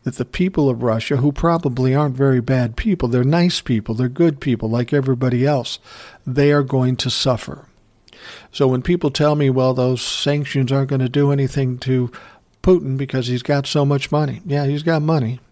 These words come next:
Got plenty of money. But when the rest of his country has no money and they get angry, he's gonna die with a lot of money,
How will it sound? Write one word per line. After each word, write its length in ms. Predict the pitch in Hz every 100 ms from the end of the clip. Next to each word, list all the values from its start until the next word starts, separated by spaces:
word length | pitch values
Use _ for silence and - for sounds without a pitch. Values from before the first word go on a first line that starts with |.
| _ _ - - -
Got 200 | 180 180
plenty 280 | 185 196 139
of 80 |
money. 340 | 113 113 131 - _ _ _ - - - -
But 100 | 143
when 200 | 143 143
the 100 | 135
rest 300 | 147 185 -
of 60 | 151
his 140 | 135
country 420 | - 180 170 147
has 300 | 123 135 120
no 160 | 131 123
money 340 | 127 147 139
and 120 | 117 123
they 160 | 139
get 160 | 131 127
angry, 500 | 135 143 156 165 - _ - - - - -
he's 220 | 151 147
gonna 240 | 151 143
die 500 | 127 139 131 107 113 - -
with 180 | 127 110
a 40 |
lot 240 | 113 120 110
of 80 |
money, 360 | 120 127 113